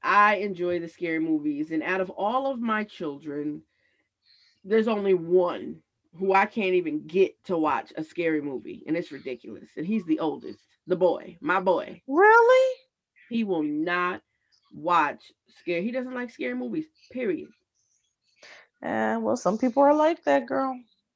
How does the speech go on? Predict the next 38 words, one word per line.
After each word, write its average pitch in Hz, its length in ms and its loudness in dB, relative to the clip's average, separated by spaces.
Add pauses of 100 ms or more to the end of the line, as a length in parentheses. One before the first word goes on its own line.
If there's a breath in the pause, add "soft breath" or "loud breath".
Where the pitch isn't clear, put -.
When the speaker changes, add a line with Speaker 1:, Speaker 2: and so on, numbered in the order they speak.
(480)
Speaker 1:
None. 170 500 -4
I'm 269 160 -4
like, 233 220 -4
Speaker 2:
I - 80 4
Speaker 1:
"Whose - 0 -
Speaker 2:
don't 269 220 2
Speaker 1:
child 359 440 0
are - 20 2
you?" 165 680 0
Like, 247 360 -2
all, 381 320 -2
even 370 380 2
my - 120 2
Speaker 2:
Yeah. - 100 -4
Speaker 1:
five-year-old 269 720 0
will 196 120 -2
sit 320 220 -6
up 277 120 -4
in 269 100 -8
here. 233 340 -2 (300 soft breath)
She's 311 120 -4
like, 302 100 2
"Ma, 285 120 0
let's 285 160 0
watch 285 220 0
Annabelle." 220 580 -2 (520)
I'm 311 100 0
like, 294 180 -2
"Girl, 302 160 0
it's 320 100 -4
nine 294 200 -2
o'clock. 294 360 -2
We 294 120 -6
can't 339 180 -4
watch 254 180 -4
that 247 120 -6
this 240 160 -12
late." 247 340 -4